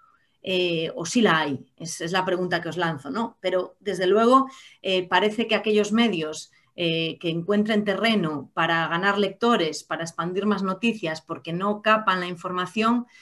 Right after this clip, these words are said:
tienen más posibilidades de, bueno, pues de, de poder eh, de poderse llevar a cabo corrientes de opinión, pues no siempre, eh, cercanas a esta honestidad y a esta transparencia de la que hablábamos. Entonces,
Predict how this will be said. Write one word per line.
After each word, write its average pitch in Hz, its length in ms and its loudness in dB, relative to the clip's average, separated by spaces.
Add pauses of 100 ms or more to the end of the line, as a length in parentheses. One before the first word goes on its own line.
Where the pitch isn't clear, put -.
(260)
tienen 220 500 2
más 190 460 -4
posibilidades 196 840 -2
de, 156 600 -6 (160)
bueno, 208 320 -6 (140)
pues 170 240 -4
de, 160 680 -4
de 185 180 -6
poder 196 480 0 (380)
eh, 165 720 -4
de 185 160 -4
poderse 208 420 0
llevar 202 220 4
a 190 80 4
cabo 196 300 2
corrientes 185 400 -6
de 190 60 -4
opinión, 185 420 -6
pues 170 160 -6
no 170 100 -4
siempre, 175 540 -4 (260)
eh, 160 480 -2
cercanas 180 560 -2
a 165 60 -2
esta 165 180 -6
honestidad 160 480 -2
y 165 60 -2
a - 20 -2
esta 165 180 -6
transparencia 160 540 -6
de 151 60 0
la 147 100 -8
que 143 80 -10
hablábamos. 143 500 -6
Entonces, 170 480 -8